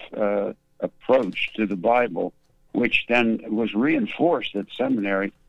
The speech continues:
when I sat under, um, Howard Hendricks,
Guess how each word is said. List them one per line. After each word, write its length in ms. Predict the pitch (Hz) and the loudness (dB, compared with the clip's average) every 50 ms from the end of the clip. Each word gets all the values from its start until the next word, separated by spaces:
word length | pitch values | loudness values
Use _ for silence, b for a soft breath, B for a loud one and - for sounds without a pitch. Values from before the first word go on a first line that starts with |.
| _ _ | _ _
when 160 | - 107 107 | -2 0 2
I 100 | 107 104 | 2 0
sat 340 | 104 - - 123 113 117 - | 0 0 2 4 4 4 4
under, 380 | 104 107 104 98 98 101 101 - - _ _ - - - - - - - - | 2 0 0 0 0 -2 -2 -4 -6 _ _ -20 -20 -20 -20 -20 -8 -2 0
um, 460 | 90 95 101 101 98 90 - - - _ _ _ - | 2 2 2 2 0 -2 -6 -8 -10 _ _ _ -4
Howard 360 | - - 120 110 110 104 - | 2 4 4 4 4 2 0
Hendricks, 520 | - 120 135 147 104 87 95 - - - | 0 0 0 0 0 -4 -4 -6 -10 -14